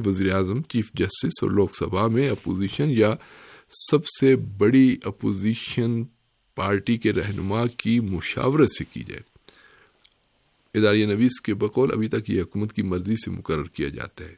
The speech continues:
دراصل الیکشن کمشنر کی تقرری کے حوالے سے آئین میں کوئی طریقہ کار تجویز نہیں کیا گیا ہے۔ اس طرح حکومت خود اس عہدے کے لیے اپنی پسند کے نام تجویز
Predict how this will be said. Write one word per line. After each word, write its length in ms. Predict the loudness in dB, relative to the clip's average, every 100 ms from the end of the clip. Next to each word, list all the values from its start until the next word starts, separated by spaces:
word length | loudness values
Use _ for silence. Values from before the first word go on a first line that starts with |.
| 0
دراصل 400 | 2 4 2 0
الیکشن 340 | -2 -2 -4 -4
کمشنر 380 | -4 -4 -4
کی 140 | -4 -4
تقرری 500 | -4 -4 -2 -2 -2
کے 120 | -6
حوالے 340 | -6 -2 -2
سے 180 | -2 -4
آئین 260 | -2 -2 -2
میں 100 | -4
کوئی 180 | -4 -4
طریقہ 340 | -6 -6 -6 -6
کار 200 | -6 -6
تجویز 460 | -8 -10 -4 -4 -4
نہیں 300 | -8 -6 -6
کیا 200 | -8 -10 -12
گیا 100 | -14
ہے۔ 60 | -18 -20 -20 -18 -18 -20 -20 -2
اس 100 | 0 4
طرح 140 | 4
حکومت 320 | 4 2 -2
خود 220 | -2 -4 -4
اس 120 | -8 -8 -4
عہدے 260 | 0 0
کے 120 | 0 2
لیے 140 | 2
اپنی 200 | 2 -4
پسند 540 | -4 -4 -2 -2 -4
کے 280 | -4 0 0
نام 480 | 0 -2 -2 -2 -4
تجویز 440 | -4 -6 -4 -2